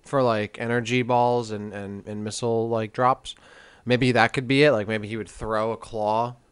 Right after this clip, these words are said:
throw, like, something, like, kind of like King K. Rool's, uh, Crownerang,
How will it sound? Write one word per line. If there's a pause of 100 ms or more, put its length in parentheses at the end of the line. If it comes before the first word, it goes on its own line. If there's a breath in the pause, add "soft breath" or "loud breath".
(140)
throw,
like,
something,
like,
kind
of
like
King
K.
Rool's,
uh,
Crownerang,